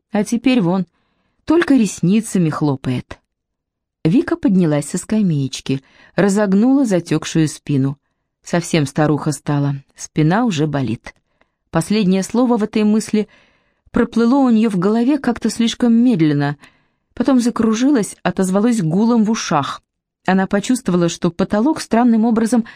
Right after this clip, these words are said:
наклоняется, взлетает вверх, или это она падает, но куда? Ничего похожего на настоящий обморок, какого-нибудь черного обрыва, пустоты Вика не ощутила. Впрочем,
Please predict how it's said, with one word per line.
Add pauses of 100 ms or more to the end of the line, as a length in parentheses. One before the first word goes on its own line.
(220)
наклоняется, (300)
взлетает
вверх, (440)
или
это
она
падает, (120)
но
куда? (800)
Ничего
похожего
на
настоящий
обморок, (460)
какого-нибудь (120)
черного
обрыва,
пустоты (220)
Вика
не
ощутила. (340)
Впрочем,